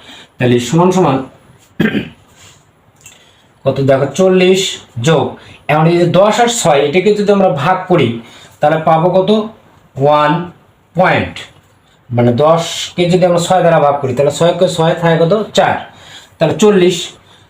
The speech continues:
তাহলে চল্লিশ, ছয় ছয় কত? ছত্রিশ, আবার থাকে কত? চার। তাহলে চল্লিশ, ছয় ছয় কত? ছত্রিশ, আবার ছয় ছয় ছত্রিশ, মানে, চলতেই থাকবে। তাহলে সমান সমান আমরা কত? চল্লিশ যোগ এখানে ওয়ান পয়েন্ট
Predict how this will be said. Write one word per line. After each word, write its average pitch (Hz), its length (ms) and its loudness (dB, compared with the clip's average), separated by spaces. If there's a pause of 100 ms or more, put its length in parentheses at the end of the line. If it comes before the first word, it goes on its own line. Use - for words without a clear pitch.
(180)
তাহলে 131 180 2 (100)
চল্লিশ, 190 380 2
ছয় 165 180 2
ছয় 185 160 2
কত? 135 180 -2 (400)
ছত্রিশ, 175 520 0 (960)
আবার 160 240 2
থাকে 170 200 2
কত? 143 100 -2 (100)
চার। 143 240 0 (1000)
তাহলে 143 160 2
চল্লিশ, 165 420 2 (300)
ছয় 160 220 0
ছয় 170 180 2
কত? 147 140 0 (440)
ছত্রিশ, 165 520 0 (380)
আবার 143 300 2
ছয় 160 240 0
ছয় 160 200 2
ছত্রিশ, 165 280 0
মানে, 202 180 4
চলতেই 208 360 2
থাকবে। 135 300 -2 (600)
তাহলে 131 220 0
সমান 185 280 2
সমান 196 220 2
আমরা 180 260 2
কত? 175 220 0
চল্লিশ 175 440 2 (160)
যোগ 151 220 2 (560)
এখানে 170 260 -2 (100)
ওয়ান 170 200 0 (140)
পয়েন্ট 143 340 0